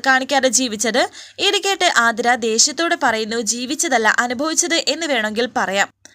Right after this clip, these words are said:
"നിൽക്കേണ്ടടുത്ത് നിന്നെങ്കിൽ ഇതിൻ്റെ ഒന്നും ആവശ്യമില്ലായിരുന്നല്ലോ." സന്ദീപ് പറയുന്നു, "നമ്മുടെ കുഞ്ഞ് അവിടെ കിടന്ന് കരയുമ്പോൾ നീ എടുത്താൽ അത് കരച്ചിൽ നിർത്തില്ല, എടുത്തി എടുക്കുമ്പോൾ കരച്ചിൽ നിൽക്കും. അതാണ് സ്നേഹം എന്ന് പറയുന്നത്.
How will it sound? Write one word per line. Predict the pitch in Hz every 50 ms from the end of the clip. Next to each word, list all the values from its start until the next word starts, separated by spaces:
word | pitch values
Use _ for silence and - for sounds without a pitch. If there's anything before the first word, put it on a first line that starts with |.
| - - - - - - - -
"നിൽക്കേണ്ടടുത്ത് | 349 381 - - 427 427 381 403 339 339 381 349
നിന്നെങ്കിൽ | 330 311 311 302 294 285 277 269
ഇതിൻ്റെ | 254 202 247 262 262 320 330
ഒന്നും | 330 339 302
ആവശ്യമില്ലായിരുന്നല്ലോ." | 277 262 285 330 415 - - 403 381 349 339 320 311 320 311 302 285 285 302 320 - _ - - - - - - - -
സന്ദീപ് | 381 381 381 370 392 349 381 370 320
പറയുന്നു, | 277 233 226 233 233 254 262
"നമ്മുടെ | 247 240 220 208 214 262 311 339 -
കുഞ്ഞ് | 339 294 330
അവിടെ | 311 311 311
കിടന്ന് | 311 320 320 320 302 302
കരയുമ്പോൾ | - 277 233 233 262 269 247 226 233 254 320 370 - - - - - -
നീ | 269 339 381
എടുത്താൽ | 381 359 339 277 - 330 320 302 - -
അത് | 339 392 415 - 339
കരച്ചിൽ | 262 247 262 - 277 285
നിർത്തില്ല, | 254 233 226 226 214 214 330 294 240 202 - -
എടുത്തി | - 247 277 311 359 349 381 349 285
എടുക്കുമ്പോൾ | 233 - - 226 214 220 254 262 -
കരച്ചിൽ | 330 320 330 370 - 403 381
നിൽക്കും. | 339 254 226 - 226 214 220 -
അതാണ് | 233 254 226 240 208 196 208 262
സ്നേഹം | - - 330 330 330 392 403 427 370 277
എന്ന് | 214 208 208 220
പറയുന്നത്. | 202 185 175 175 175 170 170 -